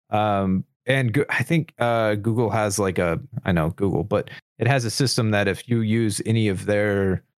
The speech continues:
uh, like, if you're using a Gmail account, they can kind of say, "Okay, this is fishy. This, this, this passcode is fishy with this website. It looks like it's been,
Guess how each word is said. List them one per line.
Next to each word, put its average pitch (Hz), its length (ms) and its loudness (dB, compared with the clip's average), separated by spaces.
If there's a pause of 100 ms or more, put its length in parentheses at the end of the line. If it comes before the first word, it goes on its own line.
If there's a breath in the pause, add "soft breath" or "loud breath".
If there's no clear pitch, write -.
uh, 92 460 2
like, 98 180 0
if 92 100 -4
you're 123 120 2
using 113 280 0
a 98 60 0
Gmail 104 420 2
account, 104 540 0
they 107 220 2
can 95 560 2 (260)
kind 120 180 0
of 107 80 -2
say, 107 280 0 (280)
"Okay, 131 200 0
this 135 200 0
is 131 100 0
fishy. 135 400 0
This, 117 240 0
this, 123 320 0
this 120 240 2
passcode 123 560 0
is 101 140 0
fishy 123 320 0
with 104 140 2
this 104 180 -2
website. 107 580 0
It 107 160 -2 (100)
looks 139 380 0
like 139 160 0
it's 135 180 0
been, 120 500 2